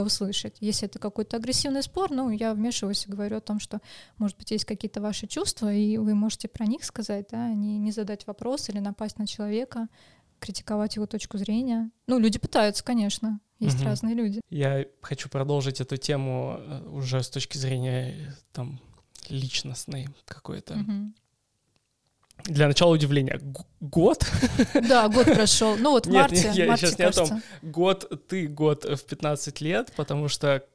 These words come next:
Speaker 2: а, давай чуть-чуть контекста
Speaker 1: Мгм.
Speaker 2: я дам.
Speaker 1: Да, да.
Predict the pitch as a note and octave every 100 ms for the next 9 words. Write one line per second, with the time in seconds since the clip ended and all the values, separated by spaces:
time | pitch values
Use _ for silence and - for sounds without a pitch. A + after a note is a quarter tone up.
0 | _ - C#3+ C#3 D3 - F#3+ F3 - D#3+
1 | C#3+ C#3 - D3+ E3+ - D#3 - - -
2 | D3 D3 A2 - -